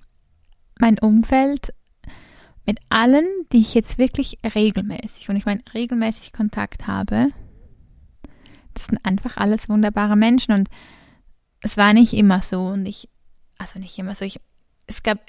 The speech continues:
nicht, dass jetzt andere Menschen schlecht wären, aber es geht einfach darum, wer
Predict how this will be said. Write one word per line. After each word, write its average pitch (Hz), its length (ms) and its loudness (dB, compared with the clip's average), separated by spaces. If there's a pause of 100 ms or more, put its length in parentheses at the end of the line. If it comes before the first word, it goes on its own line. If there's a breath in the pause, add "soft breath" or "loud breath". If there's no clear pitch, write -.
nicht, 226 260 0
dass 240 120 -4
jetzt 214 160 -6
andere 226 280 0
Menschen 214 360 0
schlecht 302 400 -6
wären, 196 180 -4
aber 208 160 0
es 214 100 -6
geht 220 120 -2
einfach 214 300 0
darum, 220 340 2
wer 214 260 0